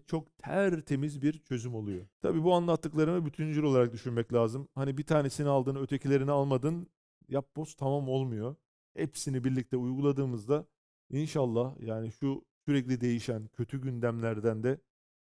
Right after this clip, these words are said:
kurtulur muyuz bilmiyorum ama oranlarının çok ciddi azalacağını düşünüyorum. Çünkü anlattığım her şey, dikkat ettiyseniz, veri,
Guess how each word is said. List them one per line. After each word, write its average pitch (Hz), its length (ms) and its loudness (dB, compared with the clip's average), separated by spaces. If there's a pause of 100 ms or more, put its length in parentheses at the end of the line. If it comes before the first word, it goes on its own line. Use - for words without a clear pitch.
(140)
kurtulur 147 440 0
muyuz 131 320 -2
bilmiyorum 131 340 0
ama 139 220 0
oranlarının 135 680 2
çok 139 200 -10
ciddi 117 260 -2
azalacağını 123 540 2
düşünüyorum. 120 420 -8
Çünkü 143 140 -6
anlattığım 139 460 -2
her 151 120 0
şey, 135 260 -6 (420)
dikkat 131 200 -4
ettiyseniz, 120 640 -4
veri, 117 340 2